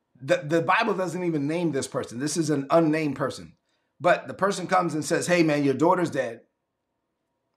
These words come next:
Why trouble the master any further?" In other words, he was saying, "Hey, man, your daughter's dead. You don't need to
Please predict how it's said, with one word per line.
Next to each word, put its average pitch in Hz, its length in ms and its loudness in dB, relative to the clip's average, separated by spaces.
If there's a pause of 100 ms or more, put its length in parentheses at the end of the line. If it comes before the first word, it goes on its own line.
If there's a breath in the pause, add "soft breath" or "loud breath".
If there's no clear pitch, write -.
(420)
Why 151 420 2
trouble 156 720 0 (180)
the 139 120 -6
master 147 580 -2 (100)
any 139 220 -2
further?" 135 460 -4
In 160 120 0
other 180 160 4
words, 123 200 -4
he 175 80 2
was 165 80 2
saying, 160 220 -2 (260 loud breath)
"Hey, 185 100 0
man, 170 320 -2
your 147 220 2
daughter's 175 400 2
dead. 110 260 -8 (1200)
You 151 160 0
don't 175 160 4
need 170 240 2
to 143 280 2